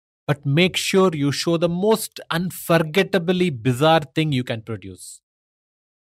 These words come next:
The result too is similar. You can like it or hate it, but it may be very difficult for you to ignore it.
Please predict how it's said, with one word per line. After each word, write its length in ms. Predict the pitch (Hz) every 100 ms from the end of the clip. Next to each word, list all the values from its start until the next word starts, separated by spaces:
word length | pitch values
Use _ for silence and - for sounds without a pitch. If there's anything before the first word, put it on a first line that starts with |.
| _
The 140 | 143 170
result 400 | 214 214 302 -
too 160 | 254
is 100 | 233
similar. 340 | - 165 123 85 _ _ _ _ _ _
You 100 | 139
can 160 | 139 143
like 240 | 139 165
it 340 | 262 262 - - _ _ _ _ _ _ -
or 160 | 120
hate 320 | 107 151 190
it, 300 | 247 - - - _ _ _ _ _ -
but 120 | 156
it 180 | 151 -
may 100 | 165
be 120 | 160
very 440 | 127 113 151 196 185
difficult 460 | 151 - 156 160
for 120 | 151
you 120 | 143 147
to 140 | - -
ignore 520 | 107 107 120 131
it. 120 | 101